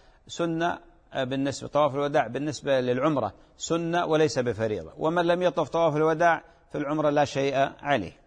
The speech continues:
أبو أحمد من الشارقة يقول: "هل صحيح أن الإنسان إذا ابتلي ما يسأل الله الصبر؟"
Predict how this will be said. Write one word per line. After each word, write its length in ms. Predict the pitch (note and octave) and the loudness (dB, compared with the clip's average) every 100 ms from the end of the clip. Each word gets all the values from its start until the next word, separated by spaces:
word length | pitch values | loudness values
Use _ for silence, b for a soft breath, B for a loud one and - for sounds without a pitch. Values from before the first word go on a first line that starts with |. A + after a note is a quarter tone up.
| _ _ _ _ _ _ | _ _ _ _ _ _
أبو 240 | G3 F3 F3+ | -2 0 0
أحمد 320 | - D3 C#3 | 0 -4 -4
من 120 | C#3 | -6
الشارقة 500 | B2 C#3+ C3 C3 C3 | -4 0 2 0 -2
يقول: 400 | B2+ - C#3 B2+ B B _ | -4 -2 -4 -4 B B _
"هل 180 | A#3 F#3+ | -2 0
صحيح 420 | F3 E3 F#3 C#3+ | -2 0 0 0
أن 160 | C#3+ | -2
الإنسان 540 | C#3 C3 C3 D3+ C#3 G#2+ b b _ | -2 -2 -2 0 0 -2 b b _
إذا 140 | C#3 C#3 | -4 -2
ابتلي 580 | - D#3 D3+ B2+ A2 - b b - | -2 0 0 2 0 -2 b b -4
ما 220 | C#3+ F#3 | 0 0
يسأل 380 | F3+ - D3 C#3+ | -2 -2 -2 -2
الله 260 | C#3+ C3 | 0 0
الصبر؟" 480 | B2+ - C#3 B2+ - | -2 -2 0 0 -2